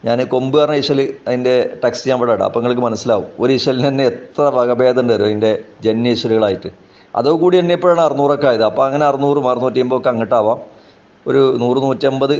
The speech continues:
ഇശലുകളെ ഉള്ളൂ എന്നാണ് ഇതുമായി ബന്ധപ്പെട്ട് വിദഗ്ധരായ ആളുകളൊക്കെ പറയുന്നത്. അത് വളരെ കറക്റ്റുമാണ്. കാരണം ഞാൻ പറഞ്ഞില്ലേ, കൊമ്പിൻ്റെ ഒരു ടെക്സ്റ്റ് ഇട്ടാൽ തന്നെ നിങ്ങൾക്ക് അത് മനസ്സിലാവും. ഞാൻ ലാസ്റ്റ് ഒരു ടെക്സ്റ്റ് ഇടാം ഇൻഷാ അല്ലാ.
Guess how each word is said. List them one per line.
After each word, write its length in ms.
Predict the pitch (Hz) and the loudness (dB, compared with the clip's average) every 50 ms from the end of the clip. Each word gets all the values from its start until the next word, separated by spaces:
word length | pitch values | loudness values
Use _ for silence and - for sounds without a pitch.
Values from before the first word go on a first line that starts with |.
| - - - - - - _ _ _ - - | -4 -10 -16 -20 -20 -20 _ _ _ -16 -14
ഇശലുകളെ 400 | 117 - 113 110 117 117 120 120 | -12 -6 -2 0 2 2 2 2
ഉള്ളൂ 340 | 117 110 110 113 123 127 | 0 0 0 0 2 2
എന്നാണ് 240 | 117 113 117 113 110 | 2 2 0 -2 0
ഇതുമായി 320 | 110 107 104 107 110 107 107 | -2 -2 -2 -2 -2 -2 0
ബന്ധപ്പെട്ട് 480 | 101 107 101 101 104 - 101 87 - | -2 -2 -4 -4 -4 -4 -6 -6 -6
വിദഗ്ധരായ 540 | 101 95 98 95 98 90 104 98 107 107 104 | -6 -4 -4 -4 -6 -6 -4 -2 0 2 2
ആളുകളൊക്കെ 420 | 101 98 95 98 98 98 98 98 | 2 2 0 0 -2 -2 -2 -4
പറയുന്നത്. 440 | 98 95 92 92 87 90 95 98 113 | -4 -6 -6 -6 -6 -6 -6 -2 -2
അത് 140 | 135 143 - - - - - - - | -2 -2 -4 -8 -14 -20 -20 -4 -2
വളരെ 200 | 143 151 156 160 | 0 0 2 2
കറക്റ്റുമാണ്. 460 | 156 151 143 131 - - 156 131 120 117 | 2 2 0 0 0 -2 0 0 2 2
കാരണം 340 | 120 117 110 123 131 131 - - - - _ _ _ _ _ - | 2 2 2 0 -6 -6 -10 -16 -20 -20 _ _ _ _ _ -6
ഞാൻ 100 | 131 131 | -2 -2
പറഞ്ഞില്ലേ, 240 | 131 123 113 - | 0 0 0 0
കൊമ്പിൻ്റെ 360 | 113 123 123 127 139 147 151 151 | 0 0 0 0 0 2 2 2
ഒരു 80 | 147 | 2
ടെക്സ്റ്റ് 320 | 135 131 127 120 - - 131 | 2 0 -2 0 -2 -4 -2
ഇട്ടാൽ 200 | 123 135 117 131 | -2 -2 -2 0
തന്നെ 140 | 131 143 | -2 -2
നിങ്ങൾക്ക് 340 | 139 127 123 117 117 104 120 | -2 0 0 0 0 0 0
അത് 120 | 123 117 117 | 0 0 0
മനസ്സിലാവും. 420 | 113 104 - - - 117 107 107 | -2 -2 -4 -4 -2 -2 -2 0
ഞാൻ 160 | 107 107 107 | 0 0 2
ലാസ്റ്റ് 340 | 104 104 104 104 - - 131 | 2 2 0 0 -4 -8 -6
ഒരു 120 | 131 123 | -4 -4
ടെക്സ്റ്റ് 340 | 107 - 117 - - - 117 | -2 -2 -4 -6 -4 -6 -6
ഇടാം 120 | 104 - - - - - - _ _ _ - | -6 -6 -8 -12 -20 -20 -20 _ _ _ -18
ഇൻഷാ 240 | 98 - - - - | -16 -10 -6 -6 -6
അല്ലാ. 160 | - - - | -6 -6 -10